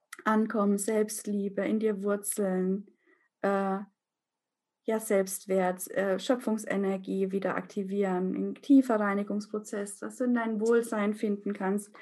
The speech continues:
Liebesfähigkeit wieder ausbauen und dann eben auch ankommen im Hier und Jetzt. Also, dass du dann wieder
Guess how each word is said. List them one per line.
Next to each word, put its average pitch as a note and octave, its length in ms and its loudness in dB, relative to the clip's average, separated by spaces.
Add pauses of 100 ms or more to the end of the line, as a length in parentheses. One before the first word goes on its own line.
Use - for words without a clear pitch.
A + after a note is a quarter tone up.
(360)
Liebesfähigkeit A3+ 1040 2
wieder G3+ 260 0
ausbauen F#3 680 -4
und G3+ 260 -2
dann F#3 260 -2
eben G3+ 280 -2
auch F#3+ 200 -4
ankommen A3 520 2
im F#3+ 160 -2
Hier G3 260 0
und F#3 180 -6
Jetzt. F3 440 -12
Also, F#3+ 160 -8
dass G3 160 -4
du F#3+ 80 -10
dann F#3+ 240 -4
wieder F#3+ 280 -4